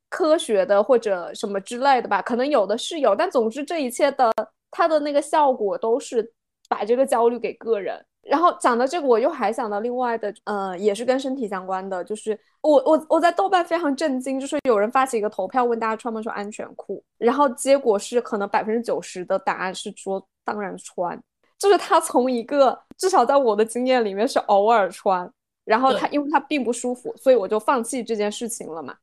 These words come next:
Speaker 1: 但是现在变成了啊，原来竟然默认是要穿的，我就非常震惊，就是感觉对女性身体的审视是多方面的，包括甚至于穿吊带这件事情，是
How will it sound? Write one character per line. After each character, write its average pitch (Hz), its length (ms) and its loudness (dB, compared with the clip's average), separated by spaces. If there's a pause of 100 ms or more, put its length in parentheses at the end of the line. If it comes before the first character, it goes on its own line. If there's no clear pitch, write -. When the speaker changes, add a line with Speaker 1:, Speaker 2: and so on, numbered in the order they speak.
(280)
Speaker 1:
但 381 100 2
是 381 100 0
现 392 180 2
在 359 120 0
变 339 160 -2
成 277 140 -4
了 233 80 0
啊， 254 120 -2
原 269 140 2
来 277 80 0
竟 277 140 -4
然 277 100 0
默 302 240 0
认 277 160 0
是 254 140 -4
要 240 100 2
穿 214 340 -6
的， 202 140 -10 (460)
我 277 100 2
就 294 100 2
非 311 200 2
常 269 120 -2
震 202 220 -4
惊， 196 220 -6
就 302 80 -6
是 302 160 -8
感 185 200 0
觉 185 180 -6
对 262 180 -2
女 202 100 -4
性 220 160 -4
身 233 220 -2
体 220 100 -6
的 185 160 -6
审 190 240 -8
视 - 260 -6
是 233 120 -4
多 233 120 0
方 247 140 -2
面 240 100 0
的， 185 60 -4
包 277 140 2
括 302 100 4
甚 311 160 -4
至 247 80 0
于 233 60 0
穿 262 200 -6
吊 254 160 0
带 240 160 0
这 214 140 -4
件 208 140 -6
事 - 140 -14
情， 226 200 -14 (340)
是 285 260 -6